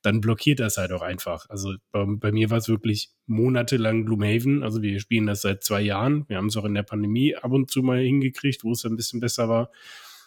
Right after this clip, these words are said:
Aber jetzt auch schon ewig nicht mehr. Und so langsam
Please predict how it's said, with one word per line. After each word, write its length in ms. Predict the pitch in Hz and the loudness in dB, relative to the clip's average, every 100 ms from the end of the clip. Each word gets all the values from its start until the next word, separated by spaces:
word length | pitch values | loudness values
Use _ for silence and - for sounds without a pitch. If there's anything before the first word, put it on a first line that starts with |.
| _ - | _ -2
Aber 200 | 131 113 | 0 2
jetzt 240 | 107 107 | 2 0
auch 140 | 110 120 | -2 -2
schon 180 | 110 | -2
ewig 320 | 113 131 110 107 | 0 2 0 -2
nicht 180 | 101 | -2
mehr. 240 | 117 113 113 | 0 0 0
Und 340 | 110 104 - _ - | 0 -2 -6 _ -4
so 140 | 120 | 0
langsam 800 | 110 117 120 123 123 123 131 | 2 2 2 2 2 2 0